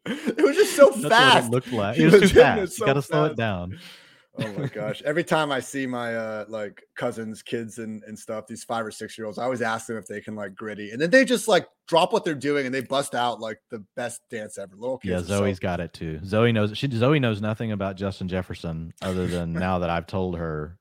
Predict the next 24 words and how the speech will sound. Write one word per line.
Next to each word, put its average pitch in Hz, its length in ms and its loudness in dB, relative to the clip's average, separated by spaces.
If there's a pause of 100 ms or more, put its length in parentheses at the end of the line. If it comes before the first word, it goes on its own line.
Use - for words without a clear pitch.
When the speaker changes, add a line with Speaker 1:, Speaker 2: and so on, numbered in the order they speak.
(120)
Speaker 2:
like, 82 220 -8
about 90 360 0
him. 80 220 -8
And 78 100 -10
so 90 100 -8
she's 87 240 -10
watched 82 220 -6
his 90 160 -4
videos 87 340 -2
of 101 140 -2
it, 110 120 -4
but 82 120 -12
she 110 160 -4
already 95 180 2
knew 87 140 -4
how 80 100 -6
to 76 80 -8
do 73 200 -8
it 67 120 -14
before 82 320 -10
she 78 100 -12
saw 71 220 -10
Justin - 340 -16
Jefferson. - 400 -20